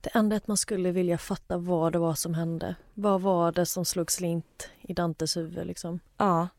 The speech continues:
Speaker 2: Man har inte fått, jag hittade ingen förklaring. Det kanske finns någon förklaring. Jag, jag kunde inte hitta det. Ehm, men man vill ju veta varför.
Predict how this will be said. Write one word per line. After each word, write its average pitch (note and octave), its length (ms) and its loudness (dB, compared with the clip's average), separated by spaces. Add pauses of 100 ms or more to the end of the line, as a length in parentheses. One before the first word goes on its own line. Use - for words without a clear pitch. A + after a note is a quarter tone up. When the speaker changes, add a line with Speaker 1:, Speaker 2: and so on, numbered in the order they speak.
(380)
Speaker 2:
Man G3 160 6
har F#3+ 60 6
inte F3+ 140 0
fått, F#3+ 320 2
jag A#3 240 4
hittade G3 240 2
ingen E3 240 2
förklaring. D#3 460 2
Det E3+ 80 0
kanske F3 180 2
finns F3 340 2
någon D#3+ 140 2
förklaring. D3+ 460 0
Jag, E3+ 320 2
jag E3 120 -2
kunde F3+ 120 2
inte D#3+ 220 2
hitta D#3 380 -4
det. D#3 200 0 (600)
Ehm, D3+ 680 2
men F3+ 160 2
man F3 160 6
vill D#3+ 180 4
ju D#3 80 4
veta D#3 440 0 (400)
varför. F3 640 0